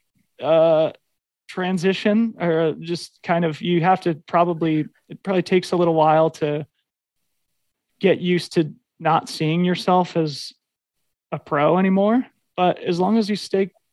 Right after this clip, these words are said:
stay committed to the lifestyle and stay connected to the community, that's why we do it in the first place. So it's like, you get over that ego thing after some time, and it ultimately is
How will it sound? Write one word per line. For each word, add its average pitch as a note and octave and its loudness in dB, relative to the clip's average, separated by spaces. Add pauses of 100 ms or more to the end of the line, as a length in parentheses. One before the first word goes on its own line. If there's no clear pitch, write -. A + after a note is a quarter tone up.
(1080)
stay - -4
committed F3 0
to E3+ 2
the E3 0
lifestyle F3 0
and E3 -6
stay E3 -4
connected D#3+ -2
to D#3+ -4
the D#3 -4
community, F3 2
that's F#3+ -2
why G3 2
we E3+ 2
do E3 2
it E3+ 0
in F3 -2
the E3+ -2
first - -8
place. D3+ -2
So D3+ 0
it's - -4
like, D#3 0 (440)
you G3 2
get G#3 4
over F#3 4
that D#3 4
ego D#3 2
thing D3+ -4
after D3+ -4
some D3+ -6
time, D#3 0
and D3 -2 (260)
it D#3+ -2
ultimately D#3 0
is C#3+ -6